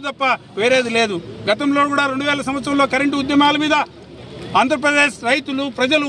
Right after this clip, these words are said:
ఉద్యమించిన రోజున ఆ రోజు కూడా ఇనుప కంచెల మధ్యన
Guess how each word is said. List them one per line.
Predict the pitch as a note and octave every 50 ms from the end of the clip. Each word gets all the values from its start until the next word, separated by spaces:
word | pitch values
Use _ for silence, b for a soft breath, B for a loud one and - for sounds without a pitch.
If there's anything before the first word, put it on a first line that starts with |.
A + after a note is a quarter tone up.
| C4 B3+
ఉద్యమించిన | B3+ D#4 D4 D4 C#4+ C#4+ C#4 C#4 C#4 C#4+
రోజున | D#4 C#4 D4+ D#4 C#4+ - - - - - - D3+
ఆ | D#3+ F#3
రోజు | A#3 C4+ B3+ C4 A#3+ B3+
కూడా | B3 B3 A#3+ G#3+ - - - - - G#3
ఇనుప | B3 C4 A#3+ C4 B3 F#3+
కంచెల | A#3 B3+ B3+ D#4+ D4+ D4 C#4 C4+
మధ్యన | C4+ C4 C4 B3